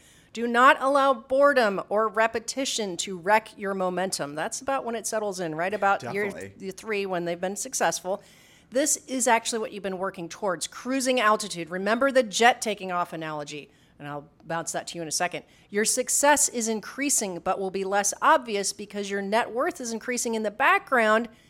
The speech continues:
Speaker 1: in a non-flashy kind of way. We'll talk about that with future points, but let's talk about getting to that cruising altitude.
Speaker 2: Well, I mean, it was actually a great point from that we, uh, from the book that,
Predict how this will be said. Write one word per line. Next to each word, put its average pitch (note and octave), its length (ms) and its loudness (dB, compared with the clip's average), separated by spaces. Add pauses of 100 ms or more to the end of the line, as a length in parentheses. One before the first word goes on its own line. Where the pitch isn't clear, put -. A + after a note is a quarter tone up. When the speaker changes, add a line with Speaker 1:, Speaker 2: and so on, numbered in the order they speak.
(120)
Speaker 1:
in A3 100 -4
a A3 80 2
non-flashy B3 960 4
kind A#3 280 -2
of G#3 100 -4
way. A3 140 4
We'll F#3 120 0
talk B3 240 0
about A3 180 4
that G3 140 2
with F3 100 -6
future A3 320 -8
points, A#3 360 -2 (300)
but G3+ 120 -4
let's C4 180 0
talk D#4+ 240 4
about A#3 260 4
getting B3+ 280 4
to B3 100 -8
that A3+ 240 2
cruising A#3 560 -2
altitude. F3+ 640 -2 (240)
Speaker 2:
Well, D3+ 400 6
I C3+ 80 0
mean, C#3 140 -2
it - 20 0
was B2+ 140 -2
actually C#3 300 0
a A2 40 -4
great A#2+ 240 -6
point B2+ 320 -10
from A2+ 260 -12
that A#2 180 -6
we, A2+ 240 -8
uh, G#2 120 -6
from B2+ 180 -8
the A2+ 60 -4
book B2 300 -6
that, G#2 160 -10